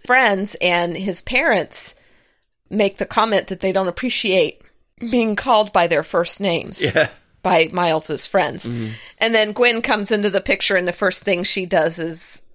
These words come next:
Speaker 1: address them <laughs> by their first names. And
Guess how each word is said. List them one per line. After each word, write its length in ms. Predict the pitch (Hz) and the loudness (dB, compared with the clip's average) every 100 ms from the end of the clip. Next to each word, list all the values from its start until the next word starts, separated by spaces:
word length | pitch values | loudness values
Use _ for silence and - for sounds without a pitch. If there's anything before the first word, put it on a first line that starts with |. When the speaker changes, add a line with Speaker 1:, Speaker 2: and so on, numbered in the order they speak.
| - | -6
Speaker 1:
address 380 | 165 170 165 - | -4 0 0 0
them 220 | 180 160 | -4 -4
<laughs> 0 | |
by 100 | 165 | -2
their 220 | 277 302 | 2 2
first 500 | 262 - - - - | 0 -2 -4 -4 -4
names. 380 | 196 202 180 - - - - - - - - - - - - | 0 0 -2 -6 -10 -20 -18 -20 -20 -20 -18 -18 -18 -20 -2
And 460 | 208 214 202 202 | 2 4 2 -2